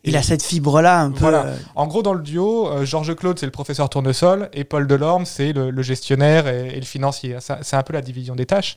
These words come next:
Speaker 2: Donc il prend contact avec, euh, Paul Delorme, qui est un des rares à croire aux idées de, de Georges Claude, puisque à l'époque, euh, beaucoup de gens le prennent pour un doux illuminé qui veut mettre l'air en bouteille, enfin, on comprend pas trop. Mais Delorme, qui a, lui, une formation de chimiste,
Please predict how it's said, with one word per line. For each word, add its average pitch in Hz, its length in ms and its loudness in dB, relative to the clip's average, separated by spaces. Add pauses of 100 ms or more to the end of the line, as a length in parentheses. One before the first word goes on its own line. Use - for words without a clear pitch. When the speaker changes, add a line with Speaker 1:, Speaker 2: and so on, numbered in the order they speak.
(400)
Speaker 2:
Donc 143 160 0
il 165 60 4
prend 202 160 4
contact 190 420 -4
avec, 139 300 -6
euh, 131 260 0 (280)
Paul 147 140 4
Delorme, 185 320 6
qui - 160 -8
est 175 40 2
un 175 40 0
des 175 120 2
rares 208 240 0
à 156 60 -2
croire 196 340 0
aux 147 60 -2
idées 151 260 -2
de, 135 180 -2
de 131 120 -2
Georges 135 260 0
Claude, 160 260 -2
puisque 135 260 -10 (420)
à - 80 -4
l'époque, 185 380 0
euh, 131 180 -4
beaucoup 143 300 -2
de 135 60 0
gens 170 140 4
le 139 100 0
prennent 147 280 -2
pour 135 200 -6
un 131 260 -4
doux 139 180 -6
illuminé 139 540 0
qui 143 140 -6
veut 135 80 0
mettre 127 200 0
l'air 143 140 -4
en 135 60 0
bouteille, 139 420 -2
enfin, 135 360 -8
on 139 80 -8
comprend 139 280 0
pas 147 120 -2
trop. 214 240 -10 (360)
Mais 139 140 0
Delorme, 202 320 4
qui 160 120 -8
a, 143 60 -2
lui, 175 160 -4
une 165 100 -2
formation 143 420 0
de 139 60 -8
chimiste, 185 480 -6